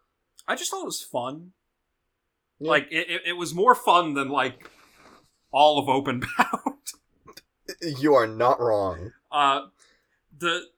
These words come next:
Speaker 1: the, the way that, like, the Beforans are presented here are, like, it's, like, fine. Like, they're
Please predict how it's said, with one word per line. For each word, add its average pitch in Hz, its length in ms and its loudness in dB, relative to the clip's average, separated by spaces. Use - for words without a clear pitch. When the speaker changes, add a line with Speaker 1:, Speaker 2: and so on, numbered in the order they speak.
Speaker 1:
the, 165 280 -12
the 160 140 -4
way 180 720 2
that, 147 220 -2
like, 131 340 -2
the 139 140 -8
Beforans 127 800 -4
are 123 100 -2
presented 120 760 -8
here 123 600 -8
are, 131 220 -8
like, 123 220 -6
it's, 139 180 -12
like, 147 180 0
fine. 135 520 0
Like, 131 360 -6
they're 143 320 -4